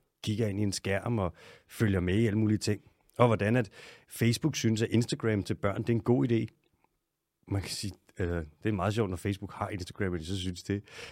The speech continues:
Anyways, så skriver de om, hvordan en god kop kaffe, det kan ændre en arbejdsplads til det bedre. Øh, og altså, med alle nyheder, der kan man ikke sige andet, end at det er sgu ret, øh, well researched. Det er god journalistik,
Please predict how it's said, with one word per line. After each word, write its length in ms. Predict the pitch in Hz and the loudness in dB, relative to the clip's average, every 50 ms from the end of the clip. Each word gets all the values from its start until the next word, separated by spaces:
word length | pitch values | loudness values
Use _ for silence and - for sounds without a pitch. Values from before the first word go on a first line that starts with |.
| - - | -6 -2
Anyways, 460 | 117 127 135 113 98 113 127 - - _ - - - _ | 0 0 2 4 4 2 2 0 -6 _ -20 -20 -14 _
så 160 | - - 190 | 0 2 2
skriver 240 | 185 - - 135 123 | 2 2 0 2 4
de 80 | 113 110 | 4 4
om, 120 | 104 98 | 4 4
hvordan 300 | 101 107 98 98 107 127 | 2 2 2 2 2 2
en 80 | 127 107 | 2 2
god 200 | - 170 175 170 | 4 4 4 4
kop 220 | - - 104 - - | 2 -4 -8 -6 -2
kaffe, 320 | - 110 107 139 - 156 | 0 0 2 2 0 -2
det 180 | 147 - 135 - | -2 -4 -2 -2
kan 100 | - - - | -4 -2 0
ændre 300 | 107 113 117 - 156 143 - - - - - - - - - | 0 0 0 0 -4 -4 -4 -10 -18 -20 -18 -20 -12 -2 0
en 120 | 160 151 | 0 2
arbejdsplads 640 | - 87 95 107 151 143 147 - 131 131 123 - - _ _ _ | 2 2 2 2 0 0 -2 -4 -4 -4 -4 -6 -10 _ _ _
til 120 | - 165 | -2 0
det 120 | 151 147 - | 0 0 0
bedre. 260 | - 87 85 104 113 - - _ _ _ _ _ _ _ _ _ _ _ _ _ _ _ _ _ - - _ _ - | 0 2 2 2 2 0 -4 _ _ _ _ _ _ _ _ _ _ _ _ _ _ _ _ _ -20 -20 _ _ -2
Øh, 400 | 117 117 113 113 110 107 107 104 - - - _ _ _ _ _ _ _ _ - | 0 2 2 2 2 0 0 -2 -4 -8 -14 _ _ _ _ _ _ _ _ 2
og 120 | 117 117 | 4 4
altså, 280 | 113 107 110 107 101 92 - | 4 4 4 2 0 -4 -2
med 140 | - 107 110 | 0 2 6
alle 140 | 135 170 175 | 6 6 8
nyheder, 260 | 131 120 131 143 139 | 8 8 8 8 6
der 180 | - - 139 139 | 4 0 0 2
kan 100 | 135 120 | 2 2
man 80 | 110 | 2
ikke 140 | 123 120 - | 2 0 0
sige 240 | - 120 127 120 104 | 0 2 4 4 4
andet, 160 | 107 120 123 | 4 4 4
end 100 | 113 107 | 4 4
at 140 | 95 - - | 2 0 0
det 60 | 107 | -2
er 40 | 98 | -2
sgu 180 | - - - | -2 -4 -4
ret, 300 | - 113 131 - - - | -2 0 0 -2 0 0
øh, 320 | 135 131 113 101 95 87 87 | 2 2 4 2 2 0 -2
well 320 | 98 98 107 127 139 127 113 | 0 2 4 4 2 0 0
researched. 640 | 98 101 117 147 143 147 - 139 143 143 143 - - | 0 0 2 2 0 0 2 2 2 2 0 -2 -4
Det 120 | - 117 | -4 -4
er 40 | 110 | -2
god 220 | - - 160 156 | 0 0 0 0
journalistik, 600 | - - 139 123 117 110 - - - 165 170 - | 0 0 0 2 0 0 0 2 2 2 2 0